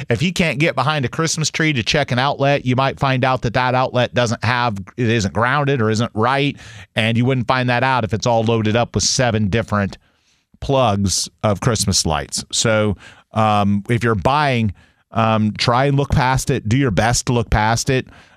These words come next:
um, and, and certainly, uh, ask them to unplug everything. I've even seen buyers go under contract and make it a contingency to be able to see the house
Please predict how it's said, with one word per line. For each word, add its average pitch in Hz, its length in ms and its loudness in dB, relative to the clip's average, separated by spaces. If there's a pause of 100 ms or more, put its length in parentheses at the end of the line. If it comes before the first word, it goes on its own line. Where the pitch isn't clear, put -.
(160)
um, 101 480 2 (100)
and, 107 320 0
and 104 180 0
certainly, 113 580 0 (840)
uh, 110 220 2
ask 107 260 -2
them 107 140 2
to 98 80 2
unplug 104 380 0
everything. 110 340 0
I've 214 220 0
even 156 180 2
seen 131 240 0
buyers 113 420 0
go 127 200 0
under 123 180 0
contract - 720 -4 (540)
and 110 100 2
make 147 180 0
it 135 80 0
a 117 60 2
contingency 120 800 0
to 104 100 2
be 117 140 2
able 107 160 2
to 101 80 0
see 123 240 0
the 107 100 2
house 110 500 -2